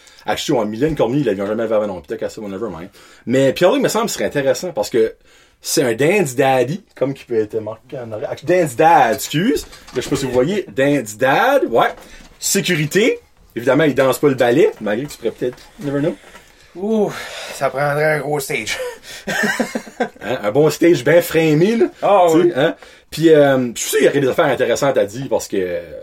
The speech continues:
Speaker 1: sais, on, on a jasé souvent ensemble.
Speaker 2: Ah.
Speaker 1: Je t'ai genre semi-embarqué dans l'enfer des Funko Pop. Euh, il a fait une fan mail que pour eux autres qui sont Patreon, vous l'avez déjà vu, mais eux autres qui sont normales l'ont pas encore vu.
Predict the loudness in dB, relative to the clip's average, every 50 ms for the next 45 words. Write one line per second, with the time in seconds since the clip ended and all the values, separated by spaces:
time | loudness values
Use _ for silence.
0 | -18 -20 _ -4 -2 -2 -2 -2 -6 -6 -6 -6 -2 0 0 0 0 -2 -8 -12
1 | -6 -2 -2 0 0 0 -2 -4 -4 -4 -6 -8 -10 _ -20 -20 -18 -16 -16 -16
2 | -14 -14 -10 -2 -2 -2 0 0 0 2 4 2 2 2 0 -4 -2 0 0 2
3 | 4 4 4 4 4 2 0 0 0 0 0 2 0 2 2 2 2 2 2 4
4 | 4 6 6 4 4 2 2 0 -2 0 0 -2 0 2 2 2 2 2 0 -4
5 | _ _ _ _ _ _ -20 _ -16 _ -2 0 0 2 4 4 2 2 4 2
6 | 2 2 2 -2 -2 -2 0 2 2 2 4 4 4 6 6 6 6 4 4 4
7 | 2 -2 0 0 -2 2 2 2 2 0 -6 -2 0 0 2 4 4 4 4 4
8 | 4 4 4 2 0 2 2 2 2 0 -2 -6 -6 -8 -18 -20 -20 -16 -4 -2
9 | 0 2 2 4 4 4 4 2 2 0 2 2 2 2 2 4 6 6 6 4
10 | 4 2 2 4 4 4 4 4 4 4 2 2 2 2 0 2 2 2 0 0
11 | -2 -4 -6 -8 -8